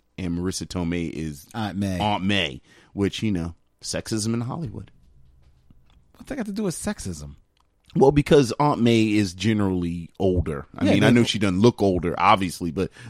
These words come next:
Speaker 1: but it is, you kinda see
Speaker 2: Well,
Speaker 1: how
Speaker 2: they're
Speaker 1: they
Speaker 2: playing the hot aunt.
Speaker 1: Yeah, but it, you're still the hot aunt. Like, why gotta be the hot aunt? Why can't it just be hot?
Speaker 2: I don't understand. How's that se-, I don't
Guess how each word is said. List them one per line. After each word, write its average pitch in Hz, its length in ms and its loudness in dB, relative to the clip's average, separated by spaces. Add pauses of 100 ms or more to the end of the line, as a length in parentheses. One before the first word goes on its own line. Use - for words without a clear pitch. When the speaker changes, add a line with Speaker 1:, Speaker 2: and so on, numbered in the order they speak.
Speaker 1:
but 113 200 6
it 107 100 4
is, 107 320 4
you 104 80 -2
kinda 95 300 -4
see 110 220 -4
Speaker 2:
Well, 180 80 0
Speaker 1:
how 175 80 4
Speaker 2:
they're 180 60 0
Speaker 1:
they 175 40 -4
Speaker 2:
playing 180 320 2
the 160 80 -2
hot 143 340 -6
aunt. - 200 -6
Speaker 1:
Yeah, 117 340 2
but 110 200 2
it, 107 120 -2
you're 117 260 2
still 151 240 4
the 101 80 4
hot 127 280 2
aunt. 92 280 0
Like, 92 160 -2
why 113 220 4
gotta 110 140 2
be 107 80 4
the 95 80 0
hot 104 300 0
aunt? 107 300 4
Why 92 240 0
can't 104 260 -2
it 104 40 -6
just 90 140 -8
be 92 100 -8
hot? 90 320 -4 (1800)
Speaker 2:
I 240 80 0
don't 262 120 2
understand. 226 340 0
How's 262 160 0
that 269 140 -4
se-, - 240 -8
I 226 100 -2
don't 254 80 2